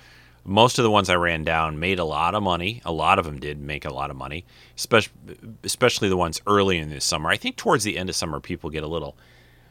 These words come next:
uh, they go on vacation, they get a little burned out and going to the movies. I, I was going a lot,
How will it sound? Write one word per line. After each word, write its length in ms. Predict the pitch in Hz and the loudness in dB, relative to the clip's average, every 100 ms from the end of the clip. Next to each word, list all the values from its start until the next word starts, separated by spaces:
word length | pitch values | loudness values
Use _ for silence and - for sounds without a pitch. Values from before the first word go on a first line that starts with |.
| _ _ - | _ _ -4
uh, 280 | 67 62 - | -2 -2 -2
they 120 | 92 | 0
go 120 | 92 | 0
on 120 | 82 | 0
vacation, 680 | 71 - - 110 104 - 101 | -4 -4 0 2 2 0 0
they 100 | 90 | 0
get 120 | 85 | -2
a 40 | 82 | -2
little 140 | 85 | -4
burned 300 | 76 87 82 | -2 -2 0
out 160 | 82 82 | 0 0
and 80 | |
going 180 | 78 80 | -2 -4
to 60 | 78 | -6
the 60 | |
movies. 500 | 76 80 80 78 76 | -6 -6 -4 -4 -4
I, 460 | 65 90 95 90 82 | -2 0 2 0 0
I 220 | - 101 107 | -2 -2 0
was 200 | 95 80 | 0 0
going 320 | 87 80 73 | -2 -4 -6
a 80 | 67 | -8
lot, 500 | 71 85 87 - | 0 2 2 0